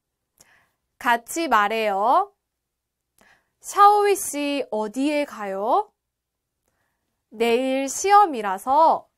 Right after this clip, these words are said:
공부하러 도서관에 가요. 잘했어요.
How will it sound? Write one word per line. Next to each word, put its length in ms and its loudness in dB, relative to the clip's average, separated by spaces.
공부하러 1300 0
도서관에 880 -2
가요. 760 -4
잘했어요. 1080 -2